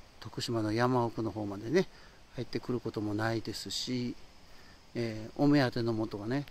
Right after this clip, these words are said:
探すのも早いです。あの、これね、自分で探そうと思ったらとてもじゃないですけど、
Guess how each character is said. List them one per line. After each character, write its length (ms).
探 300
す 120
の 60
も 100
早 240
い 80
で 100
す。 220
あ 100
の、 220
こ 120
れ 80
ね、 220
自 220
分 360
で 100
探 260
そ 140
う 40
と 60
思 120
っ 40
た 140
ら 80
と 120
て 80
も 120
じ 80
ゃ 20
な 160
い 60
で 80
す 120
け 120
ど、 320